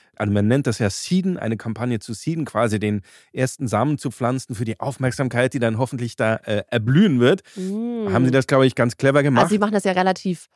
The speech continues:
Speaker 2: wortlos, habe ich das Gefühl. Die haben ja jetzt auch gerade erst ihr Facebook-Profilbild geändert, eben zu diesem Logo.
Speaker 1: Zu diesem Döner King quasi.
Speaker 2: Und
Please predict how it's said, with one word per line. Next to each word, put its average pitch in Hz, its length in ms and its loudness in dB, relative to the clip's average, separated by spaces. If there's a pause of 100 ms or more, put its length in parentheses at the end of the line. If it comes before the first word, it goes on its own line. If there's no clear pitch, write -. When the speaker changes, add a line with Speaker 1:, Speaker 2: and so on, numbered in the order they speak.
(260)
Speaker 2:
wortlos, 175 1000 2
habe 165 120 0
ich 160 80 -6
das 160 200 -4
Gefühl. 175 540 2 (220)
Die - 60 0
haben 180 60 0
ja 180 80 0
jetzt 180 220 2
auch 170 120 0
gerade 175 360 0
erst - 360 -4
ihr 151 140 -2
Facebook-Profilbild 254 1200 0
geändert, 247 480 0
eben 180 220 -2
zu 202 200 -2
diesem 180 360 0
Logo. 190 580 6
Speaker 1:
Zu 185 60 2
diesem 110 260 0
Döner 135 460 2
King 147 440 0
quasi. 139 480 -2 (160)
Speaker 2:
Und 247 300 6